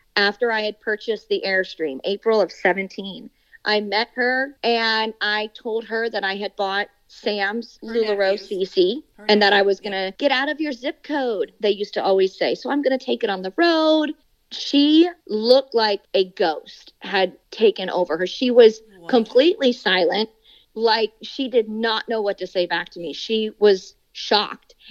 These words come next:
Speaker 1: And I didn't know what that meant. I, at the time, I was like, "Why was she
Speaker 2: Yeah.
Speaker 1: so, why was she so taken back by this?" I have my suspicions now, but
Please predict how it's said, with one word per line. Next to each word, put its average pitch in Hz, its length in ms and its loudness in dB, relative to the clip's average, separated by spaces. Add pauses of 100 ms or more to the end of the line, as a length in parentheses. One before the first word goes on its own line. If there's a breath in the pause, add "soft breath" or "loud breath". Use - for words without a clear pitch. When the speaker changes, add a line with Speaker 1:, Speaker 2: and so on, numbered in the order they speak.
Speaker 1:
And 254 160 2
I 240 100 0
didn't 254 520 -6
know 214 280 0
what 226 240 0
that 180 220 -6
meant. 185 460 -4
I, 190 240 2 (160)
at 180 160 -6
the 190 80 -4
time, 240 380 -2
I 180 60 -8
was 180 160 -10
like, 175 200 -8
"Why 269 500 -10 (320)
was 220 180 6
she - 280 -10
Speaker 2:
Yeah. 175 220 -14
Speaker 1:
so, 202 680 2 (260)
why 247 180 -2
was 294 120 0
she 247 180 -4
so 208 280 0
taken 202 400 0
back 170 400 -12
by - 200 -2
this?" - 580 -6 (580 loud breath)
I 240 140 0
have 294 220 -2
my 254 120 -6
suspicions 220 840 -4
now, 190 720 0
but 196 380 0